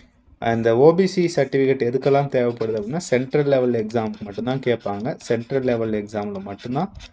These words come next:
இந்த ஓ பி சி சர்டிஃபிகேட் தேவைப்படும். ஸ்டேட் லெவல் எக்ஸாமுக்கு நம்மளோட கம்யூனிட்டி சர்டிஃபிகேட் தான் கேட்பாங்க mostly. So,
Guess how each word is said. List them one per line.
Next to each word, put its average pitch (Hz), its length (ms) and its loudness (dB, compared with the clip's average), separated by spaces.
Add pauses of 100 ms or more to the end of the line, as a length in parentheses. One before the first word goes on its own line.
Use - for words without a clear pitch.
(180)
இந்த 123 180 0
ஓ 123 160 4
பி 127 80 -4
சி 123 140 -2
சர்டிஃபிகேட் 110 300 -4
தேவைப்படும். 143 400 -2
ஸ்டேட் 170 320 2
லெவல் 139 200 2
எக்ஸாமுக்கு 120 760 -2
நம்மளோட 120 440 0
கம்யூனிட்டி 131 520 -2
சர்டிஃபிகேட் 107 360 -4
தான் 117 160 -10
கேட்பாங்க 101 520 -8
mostly. 143 340 -8 (600)
So, 113 720 2